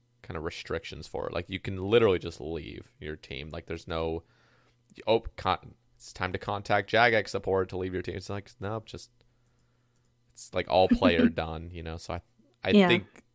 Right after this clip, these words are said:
Speaker 1: the way it's been delivered is, like, perfect. And the prestige system's really cool as well.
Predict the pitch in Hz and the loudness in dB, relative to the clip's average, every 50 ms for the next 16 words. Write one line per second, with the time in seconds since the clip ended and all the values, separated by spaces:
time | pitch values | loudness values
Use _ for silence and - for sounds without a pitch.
0 | _ _ - 92 87 90 87 85 85 85 82 - - - - - - _ _ _ | _ _ -6 -2 0 2 2 2 2 0 -2 -6 -10 -16 -18 -20 -20 _ _ _
1 | _ _ _ _ _ _ _ _ _ _ _ - - 85 80 82 80 80 80 78 | _ _ _ _ _ _ _ _ _ _ _ -14 -14 -8 -8 -6 -4 -4 -6 -6
2 | 78 78 80 76 78 - 78 76 - - 76 71 - - - 69 71 - - - | -6 -8 -8 -10 -10 -10 -12 -12 -12 -10 -10 -10 -8 -8 -10 -12 -12 -14 -18 -20
3 | _ _ _ _ _ _ _ _ _ _ _ _ _ - 104 101 - - 98 - | _ _ _ _ _ _ _ _ _ _ _ _ _ -4 -2 0 0 0 0 -2
4 | - - 107 98 95 87 - - 87 85 - - 80 82 85 85 - - 73 73 | -2 -2 0 0 0 -2 -4 -6 -6 -6 -6 -8 -12 -10 -12 -10 -8 -8 -6 -6
5 | - - - - - - - - - - - - - - - | -8 -10 -10 -10 -10 -10 -10 -12 -12 -14 -14 -14 -14 -16 -20